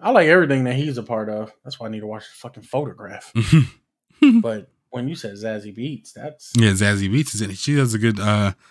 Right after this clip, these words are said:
Speaker 2: big role in the movie too.
Speaker 1: Yeah, she does.
Speaker 2: <laughs> Yeah, th-, with that movie, it was definitely the best movie I watched this year.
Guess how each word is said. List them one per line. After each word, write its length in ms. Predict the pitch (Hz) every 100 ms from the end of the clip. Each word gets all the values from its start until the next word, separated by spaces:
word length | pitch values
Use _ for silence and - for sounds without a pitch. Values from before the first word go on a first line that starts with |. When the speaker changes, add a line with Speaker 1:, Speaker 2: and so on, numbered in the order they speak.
| _ _ _
Speaker 2:
big 160 | 127 123
role 320 | 117 147 127
in 80 | 107
the 60 | 104
movie 240 | 107 107
too. 240 | 104 131 104 _ _ _ _ _
Speaker 1:
Yeah, 360 | 110 104 123 151
she 200 | - -
does. 500 | - - - - - _
Speaker 2:
<laughs> 60 | - 311 294 - _ _ _ _ _ _ _ _ _ _ - - _ _
Yeah, 180 | 113 104
th-, 140 | 98
with 80 | 104
that 140 | 117 135
movie, 320 | 117 107 101
it 120 | -
was 260 | 110 104 95
definitely 360 | 110 - 101
the 100 | 92
best 140 | 98 -
movie 220 | 95 90
I 60 | 90
watched 260 | 90 -
this 160 | - -
year. 180 | 92